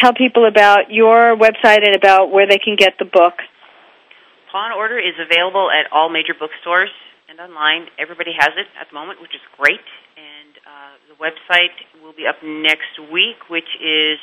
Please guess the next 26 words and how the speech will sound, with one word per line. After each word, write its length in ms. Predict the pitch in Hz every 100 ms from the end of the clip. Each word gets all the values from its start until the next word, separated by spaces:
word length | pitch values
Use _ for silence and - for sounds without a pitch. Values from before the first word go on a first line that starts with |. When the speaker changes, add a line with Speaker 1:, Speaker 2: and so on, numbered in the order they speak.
| - _ _ -
Speaker 2:
paw 240 | 160 165 -
and 220 | 156 151
order 500 | 156 160 160 170 170 - - _ _ _ -
at 160 | 147 151
wordpress 600 | 151 190 - - 190 185 - _ _ -
dot 180 | 143 - -
com. 440 | - 190 - 120 _ _ _ _ _ _ _ _ _ _
And 300 | 156 - _ 147
if 140 | _
you 120 | 156
need 100 | 156 147
to 120 | 160
email, 360 | 180 190 226 233 _ _ _
you 100 | 156 _
can 100 | 151
also 180 | - - -
try 420 | 156 156 156 156 - -
paw 160 | 156 156
and 80 | 156
order 280 | 165 170
at 120 | 175 - 160
gmail. 400 | 156 151 104 - _ _ _ _ _ _ _ _ _ - - _ _ 160
Speaker 1:
Okay, 640 | 175 - - - 202 277
that's 300 | 254 262 -
easy. 840 | - 214 - - 190 208 247 285 -
<laughs> 520 | - - - 55